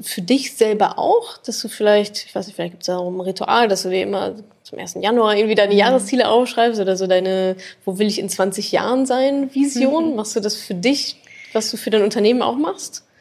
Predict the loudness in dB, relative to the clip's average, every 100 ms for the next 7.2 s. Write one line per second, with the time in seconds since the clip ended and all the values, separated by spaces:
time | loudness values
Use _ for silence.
0 | -20 -20 -20 -12 -4 -2 0 0 0 0
1 | -2 -2 -6 -10 -18 -20 -20 _ -6 -2
2 | 0 -2 -4 -4 -4 -4 -6 -2 0 2
3 | 2 2 0 0 -4 -4 -6 -4 -2 2
4 | 2 0 -8 -14 -6 -2 -2 -2 -4 0
5 | 2 2 2 4 2 2 -2 -6 -10 -6
6 | -4 -4 -2 -2 -2 -4 -2 -4 -4 -4
7 | -4